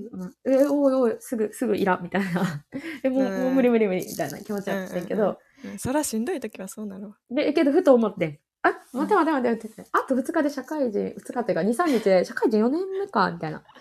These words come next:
Speaker 1: え？
Speaker 2: まだ十日。
Speaker 1: うん、一年目の時の四年目の先輩、まあ、こんぐらいやってたよな、妥当やな、みたいな。「え、妥当っていうか、むしろ、
Speaker 2: そうやな。
Speaker 1: むしろ妥当すぎるな」みたいな。
Speaker 2: 四年目は普通に社会人。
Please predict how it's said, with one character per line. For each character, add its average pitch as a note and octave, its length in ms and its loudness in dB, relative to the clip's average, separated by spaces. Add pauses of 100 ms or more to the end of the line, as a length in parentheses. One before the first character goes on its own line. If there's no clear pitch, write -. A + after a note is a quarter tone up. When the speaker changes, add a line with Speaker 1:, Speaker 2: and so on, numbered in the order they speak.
(340)
Speaker 1:
え？ F4+ 100 6
Speaker 2:
ま D4 120 -2
だ G#3+ 80 0
十 G#3+ 200 -4
日。 - 120 -12
Speaker 1:
う - 20 -10
ん、 - 60 -2
一 A#3+ 120 -2
年 D4+ 40 8
目 C#4+ 100 10
の B3 60 4 (840)
時 D4 120 6
の C4+ 360 6
四 C4+ 120 6
年 D4+ 140 4
目 D#4+ 80 2
の D#4+ 100 2
先 D#4 180 -2
輩、 D4 260 0
ま D#4 80 4
あ、 D#4+ 40 0
こ C#4 120 0
ん C4 40 0
ぐ B3+ 60 4
ら C4+ 100 2
い - 20 -2
や D4 40 -4
っ - 40 -18
て - 100 0
た C4 120 0
よ G#3 40 2
な、 G3 180 0
妥 G#3 240 4
当 C#4+ 180 8
や A3 100 8
な、 E3+ 220 2
み D3+ 60 -8
た - 120 -4
い D3+ 40 -10
な。 - 60 -12 (400)
「え、 G#3+ 40 4
妥 C#4 220 6
当 F#4 180 6
っ G4 80 -6
て C#4 120 6
い A#3+ 40 6
う - 20 4
か、 G#3 100 2 (720)
む D#4+ 100 10
し - 20 12
ろ、 C#4+ 260 8
Speaker 2:
そ B3 60 4
う A#3 40 2
や A3 140 0
な。 C4 160 -2
Speaker 1:
む G4+ 120 4
し F4+ 160 6
ろ A3+ 140 8
妥 A3 260 2
当 D4 200 8
す E4 200 4
ぎ D4+ 140 8
る D#4 100 6
な」 C4 260 4
み E3 80 -10
た - 140 -6
い - 40 -6
な。 - 120 -16 (600)
Speaker 2:
四 D#4 180 -6
年 G4+ 240 -6
目 G4+ 140 -2
は F#4 420 -10
普 - 140 -16
通 C#4 460 0
に D#4 120 -8
社 C4 120 -8
会 A#3+ 200 -10
人。 A3 120 -14